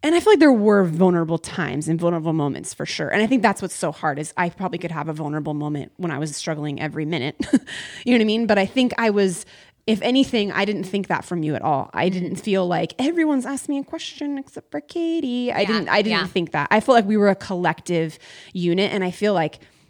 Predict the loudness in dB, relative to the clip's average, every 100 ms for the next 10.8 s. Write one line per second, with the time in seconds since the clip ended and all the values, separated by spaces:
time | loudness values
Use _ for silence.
0 | _ _ _ -2 2 4 4 4 0 -4
1 | -2 0 -2 -4 -4 -4 -4 -4 -4 -6
2 | -8 -8 -8 -10 -6 0 2 4 4 2
3 | 0 -2 -2 -2 0 2 0 0 -4 -4
4 | -4 -4 -2 0 2 0 -2 -14 0 0
5 | 2 0 2 2 0 0 4 4 4 4
6 | 6 8 8 4 0 0 0 2 2 0
7 | 2 0 2 2 2 2 -2 -4 -10 0
8 | 2 6 6 6 4 0 0 2 2 0
9 | -2 0 2 0 2 0 2 0 -2 -2
10 | 0 0 -2 -6 -6 0 0